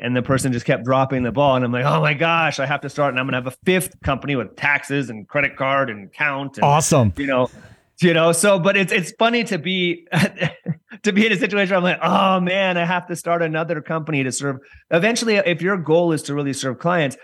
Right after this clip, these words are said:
Speaker 1: and it goes back to, it's these same clients, they have a need. And I'm like, I've got thousands and thousands of clients that we've helped with student loans or with other aspects of their finance or their taxes. I know that,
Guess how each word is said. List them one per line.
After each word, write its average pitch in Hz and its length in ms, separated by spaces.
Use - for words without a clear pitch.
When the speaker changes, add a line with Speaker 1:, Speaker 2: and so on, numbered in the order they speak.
Speaker 1:
and 180 120
it 196 40
goes 196 200
back 190 240
to, 180 180
it's 175 180
these 202 240
same 196 320
clients, 190 480
they 151 160
have 160 200
a 156 40
need. 151 440
And 131 180
I'm 143 140
like, 135 220
I've 139 160
got 151 340
thousands 160 680
and 160 200
thousands 139 600
of 135 120
clients 127 540
that 110 120
we've 113 180
helped 120 220
with 120 140
student 123 320
loans 143 360
or 107 60
with 113 140
other 120 220
aspects 123 360
of 120 80
their 120 120
finance 139 500
or 127 140
their 143 120
taxes. 151 480
I 110 100
know 123 140
that, 117 200